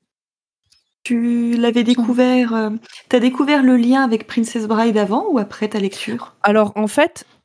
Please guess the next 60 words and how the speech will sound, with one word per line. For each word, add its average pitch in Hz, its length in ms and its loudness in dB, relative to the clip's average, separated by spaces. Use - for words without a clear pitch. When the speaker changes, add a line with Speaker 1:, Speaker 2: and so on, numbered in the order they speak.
Speaker 2:
pendant 240 220 2
tout 330 300 0
le, 262 260 4
toute 277 220 -6
la 294 80 4
lecture, 269 320 0
j'y 240 140 2
ai 233 40 0
pensé 233 240 -2
parce 277 80 -10
que - 80 -4
j'avais 220 300 2
le, 214 320 2
le 208 140 0
personnage 233 500 0
principal 220 340 0
de 208 60 2
Princess 208 360 -2
Bride 208 240 2
en 190 80 2
tête 226 220 -2
pour 214 220 -4
le 202 80 2
personnage 196 400 0
principal 202 480 -2
de, 175 500 0
de 170 80 -2
Tress, - 400 -4
enfin, 190 140 0
dans 185 100 2
le 180 80 2
rôle 185 120 2
de 175 100 2
Tress. 226 300 -6
Donc 185 140 4
vraiment, 233 180 4
je 247 100 0
l'avais 214 140 2
en 208 80 2
tête. 247 300 0
À 185 80 2
un 196 40 4
moment 226 220 2
donné, 233 160 0
il 269 60 2
y 226 40 2
a 196 40 2
carrément 214 340 0
une 214 120 2
phrase, 233 580 0
euh, 170 260 2
la 180 160 2
fameuse 202 480 2
fr-, - 320 -6
enfin, 180 200 -2
la 185 100 0
phrase 208 220 0
la 196 100 2
plus 190 160 -4
connue, 208 380 2